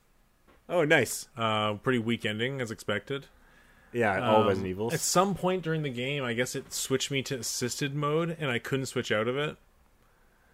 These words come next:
Speaker 2: So
Speaker 1: Assisted mode?
Speaker 2: Yeah. Like, um, I guess I died too many times at one point. I just
Speaker 1: And you just pressed
Speaker 2: pre-,
Speaker 1: X?
Speaker 2: pressed A,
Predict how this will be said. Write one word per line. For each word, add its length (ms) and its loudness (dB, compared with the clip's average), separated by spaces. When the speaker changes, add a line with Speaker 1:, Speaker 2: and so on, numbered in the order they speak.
Speaker 2:
So 360 2
Speaker 1:
Assisted 580 4
mode? 360 -4
Speaker 2:
Yeah. 600 2
Like, 320 0
um, 520 2
I 100 -2
guess 160 0
I 80 2
died 480 0
too 100 -8
many 160 -2
times 300 -2
at 40 -2
one 120 -2
point. 240 -4
I 60 -2
just 160 -8
Speaker 1:
And 120 -2
you 60 2
just 180 0
pressed 260 2
Speaker 2:
pre-, 80 -2
Speaker 1:
X? 160 -2
Speaker 2:
pressed 300 2
A, 180 -8